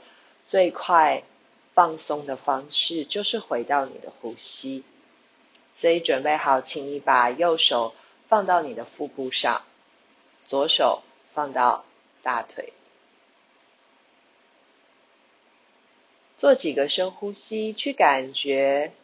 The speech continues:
呼吸可以推开你的腹部，所以你的气要比平常更深。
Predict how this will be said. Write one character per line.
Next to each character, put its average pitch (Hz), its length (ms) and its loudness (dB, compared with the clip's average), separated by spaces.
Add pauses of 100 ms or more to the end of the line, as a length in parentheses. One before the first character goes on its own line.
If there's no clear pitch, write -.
(1800)
呼 254 120 -6
吸 285 240 -8
可 - 160 -6
以 151 120 0
推 196 300 -4
开 185 360 0
你 143 180 -12
的 127 340 0 (460)
腹 - 140 -4
部， - 320 -8 (1500)
所 151 140 0
以 156 100 2
你 139 60 -12
的 127 120 -6 (120)
气 180 460 -6 (360)
要 254 160 8
比 165 140 -4
平 135 300 -14
常 127 340 -10
更 147 240 -8
深。 175 400 -6